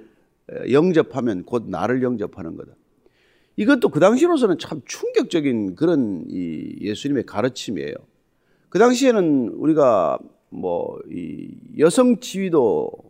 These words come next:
뭐 지위라 할 것도 없었지만은 어린아이들도 그여-, 그저 뭐냥 소유물처럼 여기지 않았습니까? 그래서 대부분의 인신제사,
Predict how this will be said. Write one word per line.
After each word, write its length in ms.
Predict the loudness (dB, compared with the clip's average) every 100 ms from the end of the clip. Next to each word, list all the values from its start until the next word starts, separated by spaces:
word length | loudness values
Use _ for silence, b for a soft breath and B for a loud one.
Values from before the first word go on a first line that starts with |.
| _ _ -18
뭐 120 | -18
지위라 340 | -8 0 2
할 120 | 2 0
것도 260 | -4 -4
없었지만은 680 | -6 -6 -6 -4 -4 -6 -10 _ b b b b
어린아이들도 720 | 4 6 6 6 2 0 0
그여-, 400 | 2 6 6 2
그저 240 | 2 2
뭐냥 420 | 2 0 0 -2
소유물처럼 760 | -4 -4 -2 0 -2 -4 -4 -4
여기지 220 | -4 -4
않았습니까? 420 | -6 -6 -14 -20 _ _ _ _ _ _ -6
그래서 200 | -6 0
대부분의 420 | 0 2 0 0
인신제사, 1040 | -2 -2 -2 0 0 2 0 2 0 0